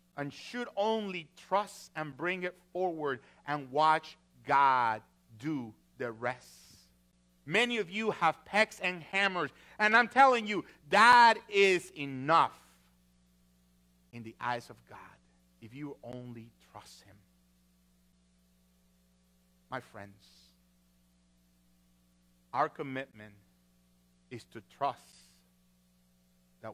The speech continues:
we are enough the way we are. We need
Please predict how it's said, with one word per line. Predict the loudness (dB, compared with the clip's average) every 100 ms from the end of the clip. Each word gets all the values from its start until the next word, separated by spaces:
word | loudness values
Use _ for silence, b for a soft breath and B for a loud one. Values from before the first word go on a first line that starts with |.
| -12
we | -12 -12
are | -12 -14 -14
enough | -18 -16 -18 _ _ _ _ _ _ _ _ _ _ _ _ _ _ _ _
the | -20
way | -16 -14
we | -14 -18 -20
are. | -20 -20 _ _ _ _ _ _ _ _ _ _ _ _ _ _
We | -16
need | -16 -16